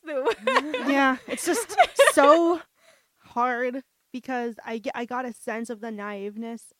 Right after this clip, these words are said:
Speaker 2: of yourself, your young self in this character. Like, the way that at every, every moment something bad happens to you, it's like you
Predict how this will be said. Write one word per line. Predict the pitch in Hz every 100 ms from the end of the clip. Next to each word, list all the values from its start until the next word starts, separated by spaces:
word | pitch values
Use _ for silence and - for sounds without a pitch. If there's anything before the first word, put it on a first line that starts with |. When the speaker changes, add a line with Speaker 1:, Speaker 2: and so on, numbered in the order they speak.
| -
Speaker 2:
of | 220 214 220 220 _ _ _ _ _ _
yourself, | 208 233 - 214 214 - _
your | 240
young | 220 220 214
self | 220 226 208 220
in | 220
this | 220
character. | _ 220 208 - 220
Like, | 220 - _ _
the | 240
way | 240 247
that | 254 -
at | - -
every, | 220 220 233 -
every | 226 247 226 247
moment | 220 226 220 196 190
something | 220 226 226 220
bad | 202 196 208
happens | 202 208 202
to | _
you, | 220 233
it's | 202
like | 208
you | _